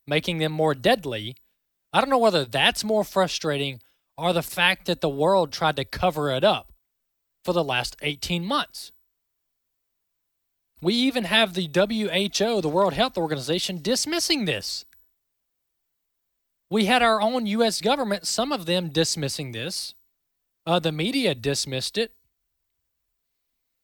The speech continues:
Uh, we had the Wor-, W H O director dismissing it. We have, uh, meeting minutes from, uh, the W H O meeting last year.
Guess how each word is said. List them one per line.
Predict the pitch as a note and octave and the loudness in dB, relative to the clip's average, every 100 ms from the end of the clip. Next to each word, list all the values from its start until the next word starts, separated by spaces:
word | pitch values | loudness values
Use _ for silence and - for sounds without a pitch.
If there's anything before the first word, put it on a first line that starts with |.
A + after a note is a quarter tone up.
| _ _ _ _ _ _ _ - _ | _ _ _ _ _ _ _ -20 _
Uh, | D3+ D3+ D#3 | -2 -2 0
we | D#3+ | -2
had | F3+ | -2
the | D#3 | 0
Wor-, | C#3 F3+ - D#3 | 2 0 -2 -6
W | E3 F#3+ | -2 -2
H | D#3+ E3+ | -2 -2
O | D#3+ | -4
director | C3 E3 - G3 | -2 -4 -4 -6
dismissing | C3 A#2+ C3 B2+ E3+ | -6 -8 -8 -8 -8
it. | F3 - | -8 -8
We | D#3 D#3+ | -8 -4
have, | F3 E3 D3 | -2 -2 -4
uh, | C3+ | -4
meeting | B2+ A#3 C#4+ D4+ F#3+ | -2 0 2 2 0
minutes | C3 B2+ D#3 - - - _ - | -4 -6 -8 -10 -12 -12 _ -20
from, | - F#3+ G3 F#3+ F#3 E3+ - _ _ _ _ _ _ _ | -4 0 2 2 -2 -6 -14 _ _ _ _ _ _ _
uh, | - E3 D#3+ - _ | 0 0 0 -8 _
the | D#3 | 0
W | F#3 A3 G3 | 2 2 2
H | F#3 E3 G3+ | 0 0 0
O | B3+ | 0
meeting | E3+ D3 D#3 | 0 0 -2
last | C#3+ F3+ C4 - | -2 -2 -4 -6
year. | C3 G#2+ D#3 | -6 -8 -8